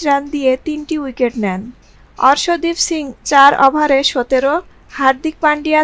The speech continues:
চার ওভারে বিয়াল্লিশ, অক্ষর প্যাটেল একটি মেডেন সহ চার ওভারে বাইশ রান খরচ করে দুইটি করে উইকেট নেন। চার ওভারে বাইশ রান দিলেও কোনো উইকেট পাননি রবি বিষ্ণুই। জবাবে খেলতে নেমে পঞ্চম ওভারে ভারতীয়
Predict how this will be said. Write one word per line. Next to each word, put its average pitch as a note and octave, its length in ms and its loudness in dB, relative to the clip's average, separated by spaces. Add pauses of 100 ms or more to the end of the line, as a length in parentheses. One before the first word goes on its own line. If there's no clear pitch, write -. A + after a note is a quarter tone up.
(100)
চার B3+ 180 6 (140)
ওভারে C4+ 280 0 (100)
বিয়াল্লিশ, B3+ 480 0 (260)
অক্ষর C4+ 340 0
প্যাটেল D4+ 380 0 (140)
একটি C4+ 360 -2
মেডেন C#4 340 -4 (100)
সহ D4+ 180 -2 (500)
চার D4 180 6 (140)
ওভারে D4 280 2 (120)
বাইশ B3+ 300 2
রান C4+ 240 0
খরচ C#4+ 340 -4 (120)
করে B3+ 200 0 (160)
দুইটি D4+ 320 -6
করে D4+ 240 0
উইকেট B3+ 380 -4 (100)
নেন। D#3+ 160 -4 (360)
চার D4+ 200 6 (160)
ওভারে D#4 320 4 (160)
বাইশ C4+ 260 4 (120)
রান D4+ 200 4
দিলেও D4 300 2 (180)
কোনো D4+ 160 -2 (120)
উইকেট D#4+ 340 -6
পাননি C#4+ 420 0
রবি C#4 300 -2
বিষ্ণুই। A#3 500 -8 (340)
জবাবে D4+ 500 4 (140)
খেলতে D#4 340 2
নেমে C#4+ 260 -2 (120)
পঞ্চম D4 440 0
ওভারে C#4+ 380 0 (120)
ভারতীয় D4 460 -2